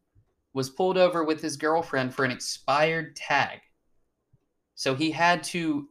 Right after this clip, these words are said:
he literally, the minute he was being pulled over, he called his mom. And he told her, he's like, "I'm being pulled over. I'm terrified."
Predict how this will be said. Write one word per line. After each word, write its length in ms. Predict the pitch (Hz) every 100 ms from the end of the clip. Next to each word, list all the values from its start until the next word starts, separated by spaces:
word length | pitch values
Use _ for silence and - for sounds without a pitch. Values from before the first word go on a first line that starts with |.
| -
he 200 | 143 165
literally, 680 | 147 190 170 139 120 113 _
the 80 | 131
minute 260 | 135 165 147
he 120 | 160
was 100 | 151
being 240 | 143 143
pulled 200 | 135 147
over, 200 | 147 139
he 80 | 127
called 320 | 123 135 131
his 140 | 120 110
mom. 320 | 117 98 - _ _ _ _ _ _ _ _ _ -
And 80 | 131
he 80 | 135
told 220 | 147 139
her, 80 | 123
he's 120 | 113
like, 160 | 104 -
"I'm 160 | 123
being 220 | 127 127 117
pulled 240 | 135 131
over. 320 | 127 123 123
I'm 140 | 104 104
terrified." 580 | - 117 107 - -